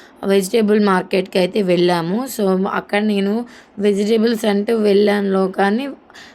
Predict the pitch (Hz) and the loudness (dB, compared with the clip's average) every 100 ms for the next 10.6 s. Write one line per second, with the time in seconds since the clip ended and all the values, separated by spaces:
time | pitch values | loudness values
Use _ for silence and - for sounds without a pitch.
0 | - 240 240 269 262 233 214 208 202 220 | -8 -4 0 0 0 2 2 2 2 0
1 | 208 226 208 208 - 202 196 190 233 254 | 0 0 0 0 0 2 0 0 -2 -2
2 | 220 214 220 208 202 190 - 190 185 208 | -2 0 0 2 0 -2 -4 -2 0 -2
3 | 247 226 214 220 - 220 208 202 196 208 | -4 -4 -4 -4 -6 -2 -2 -2 -2 -2
4 | 254 - - - - 233 220 214 202 208 | -4 -8 -20 -8 0 2 4 4 2 0
5 | 220 220 208 185 196 226 214 202 214 214 | -2 -2 -2 -2 -2 -2 -2 0 0 0
6 | 214 208 196 185 180 - 180 175 190 180 | 0 -2 -2 -4 -4 -4 -4 -4 -4 -2
7 | 190 - 208 190 185 190 175 170 220 - | -2 0 0 0 0 -2 -2 -2 -4 -6
8 | - - - 226 247 247 247 240 226 214 | -20 -20 -10 -4 -2 -2 -2 -2 0 -2
9 | 214 185 - 220 190 190 214 220 196 185 | -2 -2 -2 -2 0 -2 0 2 2 2
10 | 185 175 170 220 269 233 | 0 -2 -2 -4 -4 0